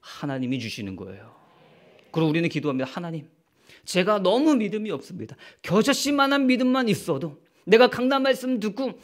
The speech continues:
하나 적용할 수 있는 그런 믿음만 있어도 하나님께서 저를 통해서 놀라운 역사를 일으키실 줄 믿습니다."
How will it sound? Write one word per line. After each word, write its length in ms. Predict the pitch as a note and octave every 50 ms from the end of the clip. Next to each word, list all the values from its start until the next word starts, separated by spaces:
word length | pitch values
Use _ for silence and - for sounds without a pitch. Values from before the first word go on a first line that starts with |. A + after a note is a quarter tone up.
| - -
하나 400 | - - C4+ C4+ C4+ C#4 C#4 C4+
적용할 400 | - - G3+ G3+ C#4+ C#4+ C#4 -
수 140 | - B3 B3+
있는 280 | A#3+ A#3+ B3+ A#3 G3
그런 240 | - G#3+ G#3+ A3+ G3
믿음만 380 | F#3 F#3+ F3+ A3+ G#3+ G#3 F#3 D#3
있어도 400 | - - E3 D#3+ F3+ D#3+ - - - -
하나님께서 560 | - - F3+ F#3 F#3 F#3 - F3+ D#3 - F#3 -
저를 340 | - - E3 G3 B3 A#3+
통해서 440 | A#3+ A#3 A#3+ A#3+ A#3 A#3+ C4+ C4+ - - - -
놀라운 440 | C#3+ D3+ D#3+ E3 E3 E3+ F3+ E3
역사를 480 | D#3 D3+ D3 - D#3+ D3 D3+ F3+ F#3 F3+ -
일으키실 480 | D3 D3 C#3+ C#3+ D#3+ D3 A#2 - B2+
줄 160 | - - C3 A#2
믿습니다." 720 | A2+ C3 C#3 - - B2+ G#2+ F#2+ F#2 A2 G2+ - -